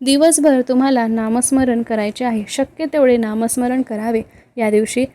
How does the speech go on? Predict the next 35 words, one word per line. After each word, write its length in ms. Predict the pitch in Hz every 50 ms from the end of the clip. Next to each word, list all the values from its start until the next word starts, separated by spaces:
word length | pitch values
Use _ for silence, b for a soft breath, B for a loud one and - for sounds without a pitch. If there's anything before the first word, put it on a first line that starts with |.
| b b _
तुम्हाला 360 | - 285 294 302 311 302 262 254
तुळशीच्या 480 | 247 269 254 262 - - 277 320 320
पाने-, 720 | 302 277 294 262 240 240 247 254 - - - _ - 240 240 -
तुळशीच्या 440 | 254 247 247 - 285 269 - 294 285
पानाचे 520 | - 269 240 220 226 233 233 - - 254 - -
अनेक 320 | 233 233 254 285 277 -
उपाय 300 | 254 233 - - 262 247 220 226
हे 80 | 254
करायचे 420 | 247 254 233 226 220 214 - - 247
असतात. 320 | 240 220 - - 226 226 b b b b b -
ते 60 | 254
उपाय 300 | 247 240 - 240 240 240
कोणते 400 | 233 - 254 269 277 285 311 294
याविषयीचा 680 | 262 233 226 226 226 233 - - 240 240 233 - 247
व्हिडिओ 300 | 233 220 226 214 233 262 277 -
आपल्या 280 | 247 233 - 254 262 -
चॅनलवर 400 | 247 233 214 214 214 226 233 262 - -
उपलब्ध 400 | 233 - - 233 220 220 214 233
आहे. 240 | 269 254 208 220 208 - b b b b _ _
पण 100 | 302 311
या 160 | 320 330 330
दिवशी 400 | 330 320 302 269 - - 233 240
तुळशीची 500 | 233 - 262 254 247 - 277 254 254 277
पानांचा 560 | 277 - 262 240 233 240 226 233 233 - 247
जो 200 | 226 - - 254
काही 200 | 254 - 320 320
उपाय 300 | 302 262 240 - 233 233
करतो, 400 | 233 - 233 220 - - 247 240 233 b b b b b b _
त्या 140 | - 294 320
उपायांसाठी 760 | 330 311 277 - - 254 247 247 254 262 - 269 254 254 254
तुम्हाला 360 | 247 254 247 226 214 208 208 233
तुळशीची 520 | - 262 254 247 - - 277 277 302 302
पानं 280 | 262 - 247 233 233 247 - _
आदल्याच 360 | - 220 214 226 247 277 277 269
दिवशी 260 | 269 254 233 - 262